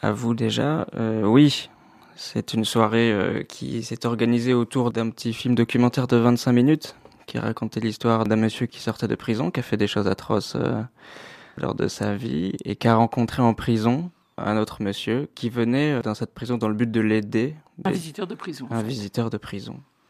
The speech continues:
Speaker 1: Et avant de parler de ce documentaire, moi déjà je voulais parler de cette soirée dans le sens où j'ai beaucoup aimé l'ambiance qu'il y avait, c'est-à-dire qu'on était une quarantaine de personnes. Et ce qui m'a plu en fait, c'est que je sais que les, les gens qui ont organisé cette soirée l'ont, l'ont fait dans le but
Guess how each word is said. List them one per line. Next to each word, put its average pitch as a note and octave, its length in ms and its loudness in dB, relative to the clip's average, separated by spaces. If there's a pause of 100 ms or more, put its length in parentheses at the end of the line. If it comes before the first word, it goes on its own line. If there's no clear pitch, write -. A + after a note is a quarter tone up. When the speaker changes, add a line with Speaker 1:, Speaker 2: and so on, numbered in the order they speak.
(800)
Speaker 1:
Et A2+ 220 -2
avant B2+ 500 4
de - 160 -6
parler A#2 240 -2
de A2 60 -6
ce A#2+ 80 -4
documentaire, A#2+ 580 -4
moi A#2 140 0
déjà A2+ 240 0
je A2+ 120 0
voulais G#2 200 0
parler G#2+ 240 -4
de G#2 100 -4
cette - 220 -2
soirée G#2+ 280 0
dans G2+ 120 0
le G#2 100 2
sens A2+ 280 -4
où A2 60 -4
j'ai G#2 140 -2
beaucoup A2+ 540 0
aimé B2+ 420 2 (240)
l'ambiance A#2+ 500 2
qu'il A#2 120 -4
y A2 80 0
avait, G#2+ 240 0
c'est-à-dire A2 320 -6
qu'on G#2+ 160 -6
était A2 280 -4
une G#2+ 60 -2
quarantaine A2 460 0
de B2 80 -2
personnes. - 500 -8 (640)
Et A2+ 140 0
ce - 100 -12
qui B2 80 -4
m'a A#2+ 140 4
plu D3+ 180 0
en B2 80 2
fait, B2 200 -2
c'est A#2+ 100 -6
que - 100 -2
je A2 140 2
sais C#3+ 160 -2
que C3 120 -2
les, G#2+ 160 2
les G#2+ 180 2
gens G#2+ 180 -2
qui A2 140 -6
ont G#2 40 -2
organisé G#2 380 -4
cette - 180 -6
soirée A#2+ 360 0
l'ont, A#2 200 0
l'ont A2+ 180 -2
fait C#3+ 200 0
dans B2 120 2
le A2 100 4
but B2 220 2